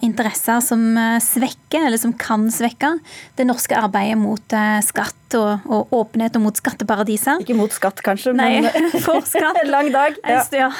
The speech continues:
Speaker 1: det, hva skal jeg si, med stor entusiasme. Men det siste og tredje, det er at disse forholdene her,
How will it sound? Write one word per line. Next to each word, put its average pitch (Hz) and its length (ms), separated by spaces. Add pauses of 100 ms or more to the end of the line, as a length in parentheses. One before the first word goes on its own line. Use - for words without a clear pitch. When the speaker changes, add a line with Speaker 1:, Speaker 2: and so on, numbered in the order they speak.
(120)
Speaker 1:
det, 254 440
hva 320 100
skal - 0
jeg 269 120
si, 247 200
med 247 560
stor 277 200
entusiasme. 262 640 (580)
Men 302 100
det 294 120
siste 320 240
og 277 220
tredje, 262 400
det 269 100
er 247 180
at 262 180
disse 254 360
forholdene 226 320
her, 262 240